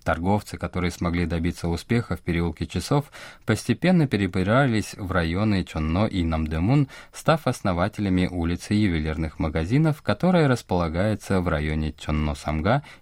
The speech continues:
и по сей день. Однако после начала азиатского финансового кризиса в тысяча девятьсот девяносто седьмом году большей популярностью стали пользоваться универмаги.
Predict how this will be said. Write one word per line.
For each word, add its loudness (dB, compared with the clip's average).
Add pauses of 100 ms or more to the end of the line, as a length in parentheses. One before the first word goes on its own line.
и 2
по 0
сей -4
день. -4 (320)
Однако 4
после 0
начала 2
азиатского 0
финансового 0
кризиса -2
в -14
тысяча -6
девятьсот -2
девяносто -2
седьмом -4
году 0 (300)
большей 0
популярностью -2
стали -2
пользоваться -2
универмаги. -2